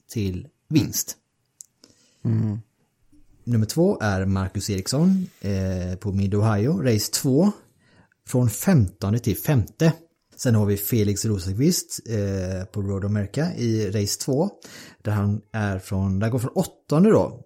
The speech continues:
Speaker 1: till vinst, men via en kollision i starten. Eh,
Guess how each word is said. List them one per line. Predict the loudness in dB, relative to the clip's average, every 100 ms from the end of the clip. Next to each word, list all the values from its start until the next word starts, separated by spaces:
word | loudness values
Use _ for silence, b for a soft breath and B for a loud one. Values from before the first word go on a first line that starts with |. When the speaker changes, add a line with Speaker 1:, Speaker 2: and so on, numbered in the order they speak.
| 0
Speaker 1:
till | 4 4
vinst, | 2 0 -2 -4 -2
men | 0 4
via | 4 4 2
en | 2
kollision | 0 -2 -4 0 2 2 0
i | -2
starten. | -6 -4 -6 -6 -6 0 0 -2 B B B B B B -6
Eh, | -2 0 2 2 2 2 0